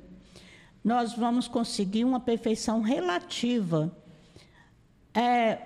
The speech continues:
quando Jesus falou pra gente ser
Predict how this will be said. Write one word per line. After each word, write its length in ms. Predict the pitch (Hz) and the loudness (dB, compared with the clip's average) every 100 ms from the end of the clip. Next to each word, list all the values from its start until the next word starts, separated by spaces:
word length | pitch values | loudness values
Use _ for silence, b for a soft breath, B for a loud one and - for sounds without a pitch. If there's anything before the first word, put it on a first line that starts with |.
| - | -8
quando 300 | 330 330 359 | -4 0 0
Jesus 500 | 294 262 220 240 - | 2 2 2 -2 -2
falou 880 | - 202 190 214 240 220 220 - - | -2 0 2 2 2 0 -4 -10 -4
pra 120 | 208 202 | 0 2
gente 340 | 220 214 220 | 2 0 -2
ser 480 | - - 214 208 | -4 0 2 2